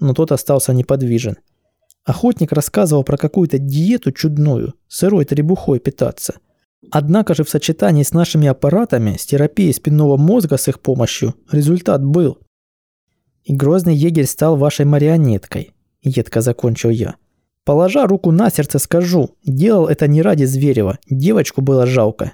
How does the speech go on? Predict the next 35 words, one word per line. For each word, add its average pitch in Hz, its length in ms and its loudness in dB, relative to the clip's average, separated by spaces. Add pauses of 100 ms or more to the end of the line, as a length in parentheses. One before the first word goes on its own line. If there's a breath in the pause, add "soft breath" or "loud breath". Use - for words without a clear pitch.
весёлая 170 540 0
такая, 110 340 -2
совсем 196 440 0
не 190 100 4
глупая. 160 500 -2 (560)
Я 170 220 0
ей 170 140 4
ещё 160 200 0
доставал 160 500 0
саженцы 131 480 0
цветов. 131 540 -2 (520)
Она, 226 240 2
между 160 280 2
прочим, 143 400 0
тоже 185 240 0
приходит 135 500 0
сюда, 117 400 -6
общается 226 500 -2
с - 120 -6
людьми, 135 500 0
смотрит 170 460 0
на 131 100 2
работу». 123 540 0 (1080)
Ещё 151 340 0
одна 123 180 0
галочка 113 440 -2
в 117 40 -2
моём 113 180 2
списке. - 500 -8 (320)
Общительность 123 640 0
дочери 127 320 0
охотника 123 540 -2
объяснялась 123 640 0
отсутствием 135 640 0
отшельничества, 135 800 -2